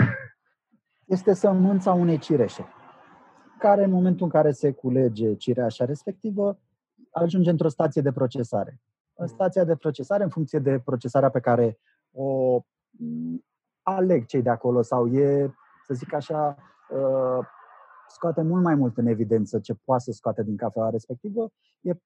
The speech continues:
Speaker 1: procesare naturală sau procesare spălată. Adică se spală cu apă
Speaker 2: Mhm.
Speaker 1: și rămâne,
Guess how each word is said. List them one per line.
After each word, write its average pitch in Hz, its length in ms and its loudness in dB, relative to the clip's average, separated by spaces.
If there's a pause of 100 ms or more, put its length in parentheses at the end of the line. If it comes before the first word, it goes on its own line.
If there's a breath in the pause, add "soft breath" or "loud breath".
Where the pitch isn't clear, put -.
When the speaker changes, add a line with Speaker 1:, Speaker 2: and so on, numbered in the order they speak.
(120)
Speaker 1:
procesare 160 520 -2
naturală 147 480 -2
sau 196 160 -4
procesare 175 420 -2
spălată. 113 540 -4 (200)
Adică 240 240 -4
se 185 120 -4
spală 139 680 2
cu 123 160 0
apă 117 260 0
Speaker 2:
Mhm. - 500 -12
Speaker 1:
și 156 400 -4 (220)
rămâne, 165 600 4